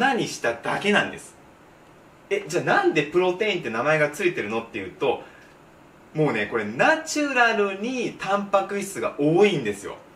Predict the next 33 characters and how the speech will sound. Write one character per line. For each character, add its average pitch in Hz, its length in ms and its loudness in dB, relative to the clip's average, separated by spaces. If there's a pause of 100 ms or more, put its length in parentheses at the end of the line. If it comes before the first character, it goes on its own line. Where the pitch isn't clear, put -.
(180)
こ 120 100 -6
の - 140 -4
麻 170 320 0
の 165 140 2
実 160 160 2
っ 156 80 -8
て - 120 -4
い 95 180 -4
う 87 60 -10 (340)
大 151 220 0
麻 143 80 2
草 147 140 -2
の 139 120 -2
種 156 240 0
で 90 80 -6
す 82 120 -12
ね。 82 180 -14 (480)
な 208 220 2
ん 175 80 -4
と 117 400 0
重 233 420 -2
量 240 220 4
の 196 80 -4
半 220 400 0
分 214 220 2
が 147 180 0
タ 156 120 0
ン 147 80 -2
パ 147 160 2
ク - 80 -6
質 - 220 -12
で - 140 -10
す。 - 160 -20